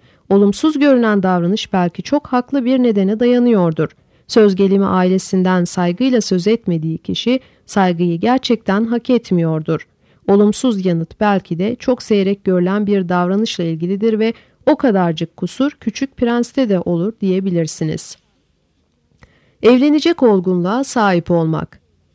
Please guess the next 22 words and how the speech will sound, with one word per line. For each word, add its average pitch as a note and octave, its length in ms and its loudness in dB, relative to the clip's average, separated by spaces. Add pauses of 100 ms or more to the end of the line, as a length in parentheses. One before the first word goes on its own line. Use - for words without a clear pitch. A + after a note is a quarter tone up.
(760)
Birisini F4 400 4
sevmek, A#3 560 2
onunla C4+ 320 2
gezip A#3 380 2
eğlenmek, F#3+ 580 2
hoşça B3 360 2
vakit A#3 320 -2
geçirmek G#3 500 0
hoşunuza G#3+ 460 0
gidiyor. A3+ 540 0 (120)
Birlikte G#3 400 0
el A3 180 2
ele, F3 280 0
kol A3+ 280 0
kola F#3 320 -2
dolaşırken G3 680 -2
kendinizi F#3+ 520 0
çok B3 300 -2
mutlu F3+ 260 -6
hissediyor, F3 540 -2
evlenmeyi F#3+ 600 0
düşlüyorsunuz. G#3 960 -2